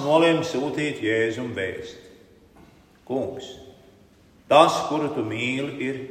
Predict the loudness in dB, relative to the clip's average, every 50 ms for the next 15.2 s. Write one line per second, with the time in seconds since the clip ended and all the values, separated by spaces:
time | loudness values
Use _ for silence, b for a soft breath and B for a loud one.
0 | -14 -16 -12 -10 -8 -8 -8 -10 -14 -16 -20 -20 -20 -20 -20 -20 _ _ _ _
1 | _ _ _ _ _ _ -20 _ _ _ _ _ _ _ _ _ _ _ _ _
2 | _ _ _ _ _ _ _ _ _ _ _ _ _ _ _ _ _ _ _ _
3 | _ _ 0 8 10 10 10 10 8 6 6 10 12 12 12 12 10 6 2 4
4 | 4 6 6 6 4 4 2 2 2 2 -2 -4 -6 -6 -4 2 4 4 6 6
5 | 8 8 8 8 6 4 0 0 0 4 6 8 8 8 8 6 2 2 0 0
6 | 0 0 2 4 6 6 6 4 4 4 2 2 2 0 -2 -4 -4 -2 -2 0
7 | 2 4 4 4 4 2 0 -2 -2 -2 -2 -4 -6 -10 -14 -16 B B B B
8 | B B B 0 4 8 10 10 10 10 10 8 6 2 0 0 0 0 2 2
9 | 2 2 2 2 0 2 2 4 4 6 4 4 4 0 -2 -2 -4 -4 -4 -4
10 | -4 -4 -4 -4 -6 -10 -8 -4 -4 -4 -4 -6 -10 -14 -14 -14 -14 -16 -16 -18
11 | -18 -20 -20 -20 -20 -20 -20 _ _ _ _ _ _ _ _ _ _ b b b
12 | b b b b b b b b b -2 0 2 4 6 6 6 8 8 8 10
13 | 10 10 8 8 8 6 6 6 4 6 8 10 12 12 12 10 10 10 8 8
14 | 8 6 4 4 4 4 2 2 2 2 2 2 2 0 -2 -4 -2 0 0 0
15 | 0 0 -2